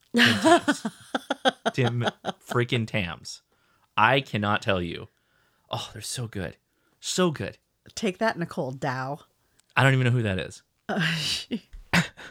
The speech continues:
Speaker 2: she's a girl who's very much like, um, what was that YouTuber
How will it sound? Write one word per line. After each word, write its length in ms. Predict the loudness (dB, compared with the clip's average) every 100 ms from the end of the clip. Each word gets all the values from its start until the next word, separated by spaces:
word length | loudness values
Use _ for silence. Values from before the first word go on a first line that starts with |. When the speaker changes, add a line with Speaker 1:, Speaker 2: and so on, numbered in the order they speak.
| -20 -20 -20 _ -8 -4 -4 -4
Speaker 2:
she's 300 | 0 2 2
a 60 | 0
girl 360 | 0 0 0
who's 220 | 0 -2 0
very 340 | 0 2 2
much 440 | 2 0 0 -4 -2
like, 380 | 0 0 -2
um, 540 | -4 -2 -2 -4 -6 -10
what 200 | -10 -8
was 160 | -6 -4
that 180 | -6 -6
YouTuber 1000 | -6 -4 -6 -6 -6 -4 -4 -4 -6 -10